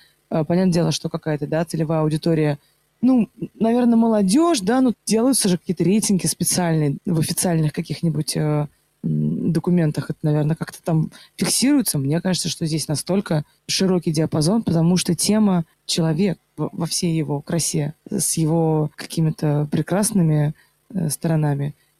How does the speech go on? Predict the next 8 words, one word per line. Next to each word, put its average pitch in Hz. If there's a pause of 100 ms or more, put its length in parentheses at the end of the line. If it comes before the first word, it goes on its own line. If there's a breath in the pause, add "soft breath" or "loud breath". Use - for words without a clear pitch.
(100)
и 147
самыми, 143 (180)
э, 156
жестокими, 151
как, 147
например, 143
как -
у 147